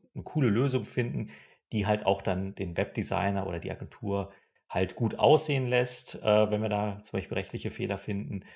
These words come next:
Und, ähm, wir machen's auch immer so, dass wir für unsere, dass wir unseren Kooperationspartnern für die Vermittlung zehn Prozent, äh, Provision zahlen, ähm, auf alles, was wir als Frame for Business G M B H mit dem Kunden an Umsatz machen.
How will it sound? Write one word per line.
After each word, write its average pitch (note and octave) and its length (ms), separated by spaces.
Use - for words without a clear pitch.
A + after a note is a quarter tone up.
Und, A#2+ 720
ähm, G#2 560
wir G#2 80
machen's G2+ 320
auch - 120
immer G#2 220
so, G2+ 380
dass - 300
wir G2 220
für - 160
unsere, F#2 420
dass - 180
wir G#2+ 140
unseren G#2 240
Kooperationspartnern G2 1120
für - 120
die E2+ 60
Vermittlung F#2+ 500
zehn G#2+ 220
Prozent, - 800
äh, F#2+ 100
Provision C3+ 520
zahlen, C#3+ 540
ähm, G#2+ 440
auf - 200
alles, A2+ 280
was F#2+ 160
wir G#2+ 100
als G#2 100
Frame G#2 200
for F#2 140
Business - 280
G G#2 100
M F#2+ 100
B F#2+ 140
H F#2 460
mit F2+ 180
dem F#2+ 120
Kunden G#2 320
an - 100
Umsatz D3+ 460
machen. A#2 500